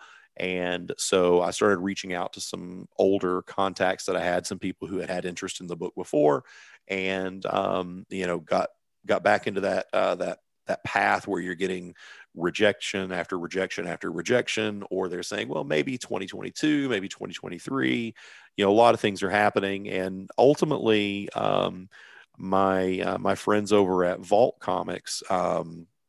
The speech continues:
connected me with, um, with Red Five Comics, who ultimately then connected me to Source Point. And luckily, Source Point, um, wa-, had heard about the project and heard about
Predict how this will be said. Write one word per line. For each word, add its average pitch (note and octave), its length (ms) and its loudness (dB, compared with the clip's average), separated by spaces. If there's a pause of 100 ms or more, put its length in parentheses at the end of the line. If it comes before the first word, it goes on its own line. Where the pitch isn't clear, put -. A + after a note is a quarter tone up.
(680)
connected G2 560 -2
me F2+ 500 -6
with, F2 560 -4
um, E2+ 460 -2 (520)
with F#2 600 0 (260)
Red G2+ 320 2
Five C3+ 380 4
Comics, F#2 680 -2
who G2 220 -4
ultimately F#2+ 500 -2
then F2+ 220 -10
connected F#2 460 -6
me E2+ 160 -12
to - 220 -14
Source C#3 360 0
Point. F2 400 -4 (460)
And F#2 720 -6
luckily, G#2 540 4
Source G#2+ 280 0
Point, G2 500 -4
um, G2+ 380 -2
wa-, F#2 340 -2
had F#2+ 280 -2 (240)
heard G#2+ 480 6
about F#2+ 400 0
the G2+ 60 -2
project F#2 500 2
and E2+ 80 -8
heard F#2+ 240 0
about F#2+ 300 0